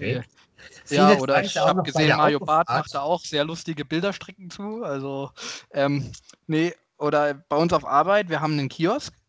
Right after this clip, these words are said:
Speaker 1: und da gibt's ein Hygienekonzept. Das halt ist, der ist so im Keller in so einem Gang drin, der Kiosk. Und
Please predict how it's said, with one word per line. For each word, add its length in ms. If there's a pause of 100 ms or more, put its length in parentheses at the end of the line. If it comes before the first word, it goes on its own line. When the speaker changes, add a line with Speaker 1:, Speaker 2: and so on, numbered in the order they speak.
(520)
Speaker 1:
und 200
da 80
gibt's 220
ein 60
Hygienekonzept. 1080 (260)
Das 200
halt 260
ist, 200
der 320
ist 180
so 120
im 120
Keller 360
in 100
so 80
einem 140
Gang 280
drin, 300 (220)
der 100
Kiosk. 500 (460)
Und 300